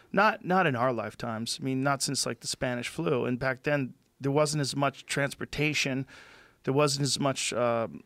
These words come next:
distribution of information, so people probably weren't as aware as we are now,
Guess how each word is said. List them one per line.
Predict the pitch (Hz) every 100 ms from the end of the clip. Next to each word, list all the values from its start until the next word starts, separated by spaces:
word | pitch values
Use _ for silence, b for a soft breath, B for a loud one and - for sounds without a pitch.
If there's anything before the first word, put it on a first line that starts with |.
| - 120
distribution | 135 - 131 135 -
of | 120 143
information, | 156 170 156 156 - 156
so | 139 139
people | 147 131
probably | - 143 135
weren't | 143 135 -
as | 139 120
aware | 110 110 131 147 160 170 175 b b b b -
as | 135
we | 143 156
are | 156 151
now, | 156 156 156 156 160 175